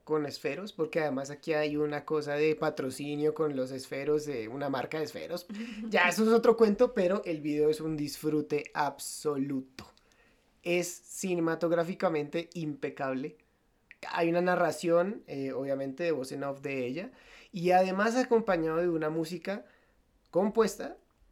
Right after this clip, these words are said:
Speaker 1: por su novio, Jaime Altozano,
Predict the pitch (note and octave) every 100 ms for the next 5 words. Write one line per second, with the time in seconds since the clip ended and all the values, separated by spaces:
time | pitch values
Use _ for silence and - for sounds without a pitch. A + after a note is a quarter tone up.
0 | - _ _ _ - E3+ F#3+ F#3 A#2 -
1 | _ _ _ _ _ _ _ - C#3 C#3
2 | C3+ C3 D#3 A3+ B3+